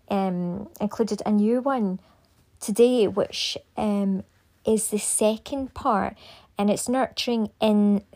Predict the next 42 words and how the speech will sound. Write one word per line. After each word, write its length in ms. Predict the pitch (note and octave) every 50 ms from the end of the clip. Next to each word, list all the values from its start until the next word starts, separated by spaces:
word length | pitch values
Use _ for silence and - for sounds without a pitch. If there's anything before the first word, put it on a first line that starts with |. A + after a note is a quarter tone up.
| - - _ _
thanks, 880 | - C4 A#3 F#3 - F#3+ G3+ G#3+ - - _ - - - - - - - _ _ _ _ _ - - _ _ -
and 100 | A3+ A#3
it's 280 | A#3 - - - - - _
to 140 | - - B3 G#3 - _
do 440 | - A#3 A#3 A#3+ B3+ C#4 D4+ D4+ -
with 200 | - E4 E4 E4 - -
a 40 | -
calling 520 | - - - - G#3 G#3+ A#3+ B3+ B3+ A#3+
that 140 | A3 A3 -
I 80 | G3+ G3+
got, 400 | G3 - G3 F#3+ F#3+ F#3 - - _ _ _ _ _ _ -
I 100 | G3+ G3
felt 460 | - - - - - A#3 B3+ B3+ -
called 320 | - B3 A#3 A3+ A3 -
to 180 | - - F#3+ -
in 140 | - G3+ G#3
the 80 | G#3+
spirit 460 | G#3 - - - F#3+ F3+ F3+ F3 - - - - - - - _ _ _ _ _ _ _ _ _ _ _ _
to 160 | - - A3+
just 340 | G3 G#3 G3+ F#3 - - - _ _ _ _ _ _ _ - -
go 320 | - G#3 G3 G3+ G#3+ A#3+ -
and 240 | B3+ B3+ A#3+ G3+
burn 340 | - F#3+ E3+ E3+ F3 F#3+ F#3+
my 160 | F#3+ F#3+ G3
<laughs> 40 | -
underwear, 720 | A#3 B3+ B3+ B3+ D4 C#4+ D#4+ C#4 D#4 C4+ C4 A3+ G3+ G3 G3 - - - - - -
like, 180 | G#3 - - -
to 100 | - A3+
get 180 | G3 G#3 G3
rid 220 | A3 A3+ A#3 A#3 B3
of 220 | - A3 G3 - - _ _ _
every 360 | - A#3+ A#3+ A3 G#3+ - B3+ B3
single 500 | - - - F#3+ G3 G3 - A3+ G#3 - -
item 300 | F#3 F#3 F#3+ - A3 G#3+
of 120 | G3+ F#3+ -
underwear. 280 | A3 A3+ A3 A3 G#3 G3
You 140 | F#3+ F3+
could 180 | - - - -
go 160 | - - D4+
and 100 | D#4+ D#4 - _ -
find 260 | G#3 G#3+ A#3+ C4 B3+
out 200 | A#3 A#3+ B3